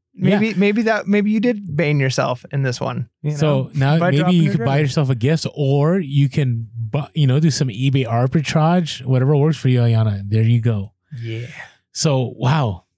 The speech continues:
Speaker 1: That, w-, you know, I, I like our giveaways. I, I like giving
Speaker 2: Yeah.
Speaker 1: back 'cause you guys give us so much, whether it be through info that you drop, either in the D Ms, either buy me a coffee,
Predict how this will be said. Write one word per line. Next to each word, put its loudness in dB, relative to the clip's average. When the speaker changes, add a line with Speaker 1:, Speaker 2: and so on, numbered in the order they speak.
Speaker 1:
That, -2
w-, 0
you 0
know, 0
I, -2
I 2
like 2
our 2
giveaways. 0
I, 2
I 2
like 0
giving 0
Speaker 2:
Yeah. 0
Speaker 1:
back -4
'cause 0
you 4
guys 2
give 0
us 2
so 0
much, 0
whether 2
it 0
be 2
through 2
info 0
that 2
you 4
drop, 2
either 2
in 2
the 2
D 2
Ms, 2
either 2
buy 0
me 2
a 2
coffee, 2